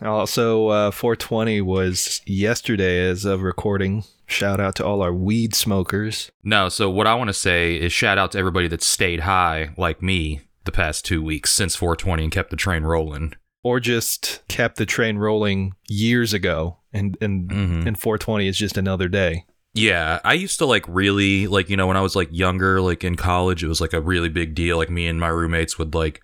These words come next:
Speaker 2: we were just dumb stoner kids, so we'd be like, "Huh, yeah, let's set the alarm for four A M, roll a blunt so we can light up at four twenty on four twenty, bro." And we used to do that shit. Uh, now it's just like, "Oh, yeah, yeah, yeah, that's a thing."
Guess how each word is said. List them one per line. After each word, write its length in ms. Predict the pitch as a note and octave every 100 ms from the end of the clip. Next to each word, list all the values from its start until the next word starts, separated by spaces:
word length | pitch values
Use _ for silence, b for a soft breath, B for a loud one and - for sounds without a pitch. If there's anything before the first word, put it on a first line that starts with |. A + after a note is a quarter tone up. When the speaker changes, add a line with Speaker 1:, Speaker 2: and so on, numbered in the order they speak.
| B
Speaker 2:
we 120 | F#2+
were 80 | F2+
just 200 | D2+ D2+
dumb 340 | F2 E2+ E2
stoner 400 | - - D#2+ E2
kids, 320 | - E2+ E2
so 80 | -
we'd 100 | D#2+
be 60 | D#2+
like, 180 | D#2 D2+
"Huh, 280 | - G#2+ F2+
yeah, 240 | F#2+ F#2+
let's 260 | F2 F#2 -
set 240 | G#2 F#2+
the 60 | F2+
alarm 340 | F2 F2 F2+
for 100 | E2+
four 320 | E2+ G2 F2+ F2
A 80 |
M, 280 | F2 F#2 F2
roll 180 | F#2 F2
a 20 |
blunt 400 | D#2+ F2+ F#2 E2+
so 80 | -
we 120 | E2
can 100 | F2
light 240 | E2+ F2 F2
up 180 | F2
at 100 | -
four 260 | - F2+ F2
twenty 340 | - F2+ F2+
on 140 | E2+ E2
four 240 | - D#2+
twenty, 340 | - F#2 F2 E2
bro." 440 | D#2 D#2+ E2 D#2
And 80 | F2+
we 60 | A#2
used 100 | C3+
to 80 | G#2
do 160 | A2+
that 160 | A#2+ A#2
shit. 400 | - E2+ D2 - -
Uh, 220 | E2 D#2
now 400 | E2 F#2 A2 G2+
it's 120 | E2
just 280 | - E2+ -
like, 320 | E2 D#2+ -
"Oh, 280 | G2+ G#2+ F#2+
yeah, 240 | F2+ F#2 F2+
yeah, 180 | F#2 F2+
yeah, 140 | F2
that's 200 | E2 F2+
a 60 | F2+
thing." 420 | - D#2 D2 D#2